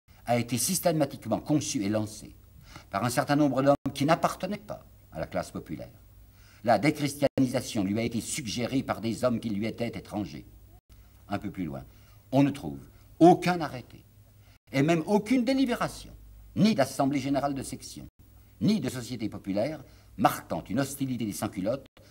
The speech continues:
à l'égard de l'exercice du culte en octobre et novembre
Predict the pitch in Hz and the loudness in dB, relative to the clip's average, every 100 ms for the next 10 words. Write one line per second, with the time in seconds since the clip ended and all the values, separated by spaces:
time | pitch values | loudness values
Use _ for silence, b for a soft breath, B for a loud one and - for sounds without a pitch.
0 | B B 107 110 110 90 95 92 104 - | B B -2 0 0 0 -6 -6 -8 -10
1 | 87 90 110 127 139 - - - - - | -8 -8 -6 -6 -8 -16 -20 -20 -14 -6
2 | 98 98 113 92 98 95 92 110 113 | -6 -4 -2 -2 -2 -4 -2 -4 -6